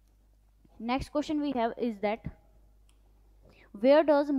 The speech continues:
most of the digestive process take place? Most of मतलब generally maximum जो digestive process है वो कहाँ पे होती है? व-, इससे पहले मैं आपको बता दूं कि जो digestion की जो process है वो mouth से buccal cavity से start होती है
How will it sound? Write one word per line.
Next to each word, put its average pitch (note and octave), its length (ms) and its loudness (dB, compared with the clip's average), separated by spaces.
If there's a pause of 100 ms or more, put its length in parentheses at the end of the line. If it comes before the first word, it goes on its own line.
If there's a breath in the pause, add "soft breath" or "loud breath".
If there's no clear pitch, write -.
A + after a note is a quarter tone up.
most D4 180 2
of D#4 160 -4
the D#4 100 2
digestive B3 600 -2
process B3 400 -2 (180)
take B3 260 -4
place? F3 200 -6 (460 soft breath)
Most C4 380 2
of C4 200 2
मतलब A#3 360 -4
generally A#3 480 -2 (100)
maximum A#3 640 -2
जो D4+ 80 -2
digestive A#3 460 -2
process A3+ 460 -6
है A3+ 60 -4
वो C4 100 -4
कहाँ B3+ 460 -4
पे D#4+ 80 2
होती G#3 380 -2
है? E3 80 -10 (560 soft breath)
व-, G#3+ 260 0 (140)
इससे E4+ 200 -2
पहले C#4+ 260 0
मैं D4 120 0
आपको C4 240 -4
बता A#3+ 220 -2
दूं B3 120 -6
कि D#4+ 120 -4
जो C#4 120 -2
digestion A3+ 560 -2
की C#4 100 -6
जो C#4+ 100 -4
process A#3 500 -6
है G3+ 140 -4
वो C4+ 120 -6
mouth A#3+ 260 0 (140)
से C4+ 100 -2
buccal A#3 300 -4
cavity A3+ 340 -6
से C4 120 -6
start G#3 320 -6
होती G3+ 260 -10
है C4+ 80 -8